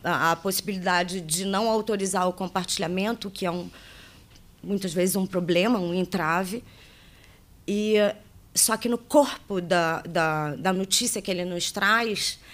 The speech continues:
ele também se identifica, ele coloca endereço, ele, eh, coloca o nome dele, ele coloca dados que são protegidos hoje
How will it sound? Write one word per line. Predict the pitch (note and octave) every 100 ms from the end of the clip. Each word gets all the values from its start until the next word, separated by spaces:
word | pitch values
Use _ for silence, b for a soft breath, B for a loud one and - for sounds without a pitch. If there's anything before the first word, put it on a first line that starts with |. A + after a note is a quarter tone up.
| B
ele | G#3+ C4
também | A#3+ G#3+ A3+
se | B3+ G#3
identifica, | F3 F3 - - - D3 - -
ele | F#3+ F#3
coloca | G3 F3 F#3+ G#3 G3
endereço, | F3 D#3+ D#3+ D#3+ D3+ - B B B B B -
ele, | F3+ F#3 F#3+
eh, | F#3 F3+ E3 E3 D#3 - b b b -
coloca | F#3 F#3 G3 F#3
o |
nome | E3+ D#3 D3+
dele, | D#3 D#3+ E3
ele | D#3+ D#3+
coloca | D#3 F3+ D#3 D3+ E3 - C#3+ C#3+ b b b b -
dados | E3 G3 E3 E3 F#3+ -
que | -
são | - - A#3 A#3
protegidos | G#3 F3 F3 D#3 D#3 D#3 D3 D#3
hoje | D#3+ D#3+ E3+ E3